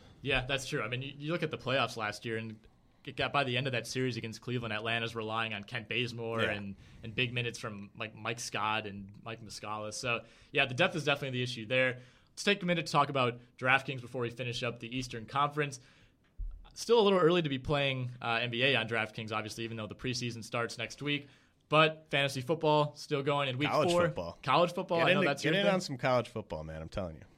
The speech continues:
Speaker 1: Is that, is that where the money's at?
Speaker 2: That's, I've not lost money. I've played DraftKings pretty hard every single week of the college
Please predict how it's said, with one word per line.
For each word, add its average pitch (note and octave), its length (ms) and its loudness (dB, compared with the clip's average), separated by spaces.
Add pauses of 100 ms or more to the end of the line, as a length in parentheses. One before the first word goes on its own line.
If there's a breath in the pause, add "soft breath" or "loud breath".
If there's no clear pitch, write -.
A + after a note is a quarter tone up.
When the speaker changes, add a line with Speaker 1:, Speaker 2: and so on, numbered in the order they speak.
(140)
Speaker 1:
Is A#2 80 -10
that, B2+ 140 0
is A#2+ 60 -6
that C#3 100 0
where C#3+ 80 -2
the C#3+ 60 -4
money's D3 260 -4
at? F3 200 -8 (140)
Speaker 2:
That's, B2+ 400 -2 (140)
I've D3 420 4
not C3+ 320 0
lost B2+ 340 2
money. A#2 520 -2
I've B2 140 -2
played D#3+ 220 4
DraftKings B2+ 840 -2 (100)
pretty D3 240 0
hard A2+ 500 0 (480 soft breath)
every C3 180 -2
single B2 280 -2
week A#2 180 -4
of G#2 60 -6
the G2 40 -10
college G2+ 680 -4